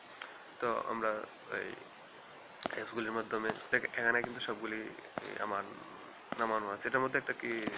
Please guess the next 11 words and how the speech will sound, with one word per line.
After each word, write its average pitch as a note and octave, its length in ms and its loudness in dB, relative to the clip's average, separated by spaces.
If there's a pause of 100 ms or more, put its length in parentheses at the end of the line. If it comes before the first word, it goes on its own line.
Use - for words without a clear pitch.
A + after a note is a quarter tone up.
(340)
system B2+ 320 2
হলো C#3 220 -2
কি, C#3+ 160 2 (600)
যে G2+ 240 -2
প্রথম C#3 420 2
কয়েকটা A#2 640 4 (120)
হাদিস A#2+ 300 4
গ্রন্থ G#2+ 340 0 (440)
নামানো G#2+ 320 2
আছে, A2 280 -4 (880)
আর F#2+ 200 0